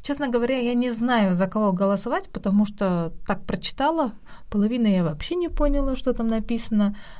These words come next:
Ну, лица, конечно, у них такие положительные, но мне с ними, как говорится, <clears throat> детей не рожать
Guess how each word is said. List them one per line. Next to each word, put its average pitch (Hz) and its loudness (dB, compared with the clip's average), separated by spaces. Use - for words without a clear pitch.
Ну, 185 0
лица, 262 2
конечно, 233 2
у 208 6
них 233 2
такие 220 -4
положительные, 240 -2
но 214 0
мне 196 2
с 233 -6
ними, 233 2
как 202 -2
говорится, 196 -2
<clears throat> 185 4
детей 226 4
не 208 10
рожать 226 2